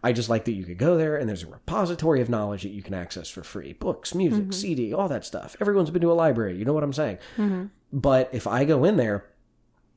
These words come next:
Speaker 1: and say I get a book that is by a renowned author, or a classic, or a jazz C D, or a Oscar-nominated film,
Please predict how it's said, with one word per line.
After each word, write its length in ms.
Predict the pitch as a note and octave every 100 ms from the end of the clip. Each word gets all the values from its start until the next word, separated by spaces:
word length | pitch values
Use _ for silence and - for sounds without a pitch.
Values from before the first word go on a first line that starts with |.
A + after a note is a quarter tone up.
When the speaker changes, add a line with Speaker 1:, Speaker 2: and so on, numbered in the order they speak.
| -
Speaker 1:
and 120 | A2+ G#2+
say 220 | B2 G#2+
I 120 | G#2
get 600 | G2 G#2 G2+ G2+ - _ _ _ _ _ _ _ _ _ -
a 120 | G#2+ G#2 - _
book 420 | - G#2 A#2 - - -
that 220 | A#2+ C#3
is 420 | D#3+ F3 F3+ F3
by 180 | - B2+
a 100 | C#3
renowned 460 | D#3 D#3 D3+ D3+ C#3+
author, 560 | G#2 E2+ - - - -
or 480 | B2 B2 B2 A#2+ B2
a 280 | B2 A#2 A2+
classic, 720 | A2+ G#2 D#2+ - - D2+ -
or 220 | C#3 D3+ D3+
a 240 | D3 D3
jazz 560 | B2+ G#2+ F#2 F#2+ F#2+ F2
C 340 | - A2+ G#2
D, 400 | F#2+ E2+ - - _ _ _ -
or 240 | B2+ A#2
a 260 | A#2+ B2+ C3+ -
Oscar-nominated 960 | E3 E3+ - E3 E3 E3 E3 D#3+ D#3
film, 380 | - A2+ E2 F#2+